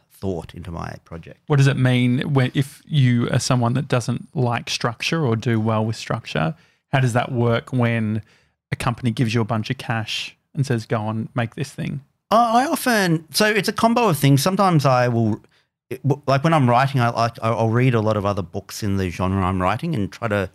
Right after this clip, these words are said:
Speaker 1: figure out the blueprint. And so I did that with, like, true crime, where before I went off, I was just freaking out 'cause I'd never written a book before. And I'd never really writ-, written a lengthy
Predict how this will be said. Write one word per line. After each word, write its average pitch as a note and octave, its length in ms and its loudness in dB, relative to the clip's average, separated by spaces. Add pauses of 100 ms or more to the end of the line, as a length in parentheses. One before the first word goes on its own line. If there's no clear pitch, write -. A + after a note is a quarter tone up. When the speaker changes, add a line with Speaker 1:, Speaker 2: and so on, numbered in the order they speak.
(480)
Speaker 1:
figure A#2 180 0
out A2 140 -2
the G2+ 80 -8
blueprint. A#2 560 -2 (680)
And G2 760 -2
so - 140 0
I B2+ 60 2
did B2 180 2
that A#2 180 0
with, - 260 -6
like, F#2+ 200 -4
true A2 180 -2
crime, G2+ 360 -2
where F#2 280 0
before G#2+ 320 -2
I G#2+ 60 0
went F#2 200 -4
off, F2+ 200 -4
I - 20 -10
was E2+ 100 -10
just - 140 -16
freaking F#2 440 -6
out E2 160 -2
'cause G#2+ 120 -4 (160)
I'd G2 160 -6
never A2 300 2
written G2+ 260 -2
a F2+ 60 -2
book F2 220 -12
before. F#2 420 -6 (680)
And C3 80 4
I'd F3+ 60 2
never B3 220 0
really D#3+ 200 2
writ-, G#2 220 -2
written G#2 200 2
a F#2 120 0
lengthy F#2 360 -2